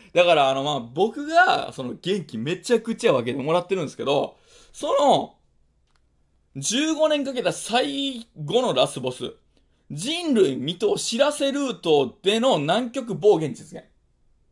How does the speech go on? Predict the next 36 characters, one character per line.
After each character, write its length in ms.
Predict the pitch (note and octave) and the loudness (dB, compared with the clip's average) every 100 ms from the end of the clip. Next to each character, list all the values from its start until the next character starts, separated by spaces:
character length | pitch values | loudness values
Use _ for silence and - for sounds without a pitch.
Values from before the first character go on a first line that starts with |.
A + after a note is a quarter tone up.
| _ _ | _ _
は 300 | - - C#3 | -20 -8 -8
い。 140 | - _ _ _ _ _ _ _ - | -8 _ _ _ _ _ _ _ -4
あ 360 | C3+ E3+ F3 - - | 0 2 0 -4 -6
の、 200 | F3+ D3+ - - _ - - - _ _ _ _ _ _ _ _ _ _ _ _ _ | -2 -2 -4 -20 _ -16 -16 -20 _ _ _ _ _ _ _ _ _ _ _ _ _
い 120 | B2+ | -8
や、 40 | B2+ - | -8 -6
い 40 | A2 | -4
や、 200 | B2 - | -4 -4
ね、 120 | C3 | -6
ほ 360 | - - F#3 F#3+ | -6 -8 -2 -2
ん 80 | F#3 | 0
ま 100 | F3+ | -2
命 320 | F3+ E3 E3 | -2 -2 2
が 140 | D#3 | 0
け 260 | D3+ C#3+ C3 | 2 -2 -2
の 220 | B2+ B2 | -6 -10
挑 240 | - C3+ | -8 -8
戦 120 | B2+ A#2+ | -8 -6
す 60 | |
る 80 | A#2 | -8
ら 40 | |
し 80 | - | -8
い 20 | - | -14
で 40 | |
す。 140 | - _ | -20 _
つ 120 | D#4 | -4
ま 140 | C#4 G3 | 0 2
り、 220 | - - _ _ _ _ _ _ _ _ _ - | 0 -8 _ _ _ _ _ _ _ _ _ -12
今 240 | A3 G4+ C#5+ | -8 -4 -4
ま 160 | A4 C3 | -2 0
で 340 | D3 C#3 - _ _ D3+ | 0 -2 -6 _ _ -14
人 680 | D3+ D#4+ F4 F4 D4+ E3+ | -10 -8 -8 -8 -8 -8
類 340 | A2 A#2 A2 D3+ | -8 -8 -8 -4
が 140 | C#3 | -6
通 220 | - - E4 D#4+ | -4 -4 0 0
っ 100 | C#4 | 0